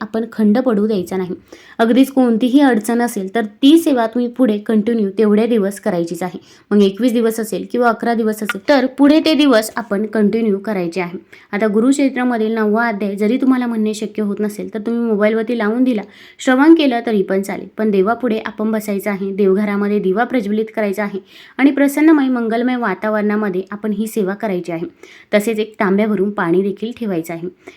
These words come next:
या पाण्यावरती झाकण ठेवावे आणि मग आपण गुरुचरित्रामधील नववा अध्याय पठण करायचा आहे. पठण करून झाल्यानंतर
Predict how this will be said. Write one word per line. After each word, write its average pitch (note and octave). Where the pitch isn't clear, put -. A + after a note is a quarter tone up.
या C4
पाण्यावरती C4
झाकण A#3
ठेवावे G#3+
आणि C4
मग C#4
आपण B3
गुरुचरित्रामधील A3+
नववा G#3
अध्याय G3+
पठण G#3+
करायचा F#3
आहे. F3
पठण G3
करून A#3+
झाल्यानंतर G3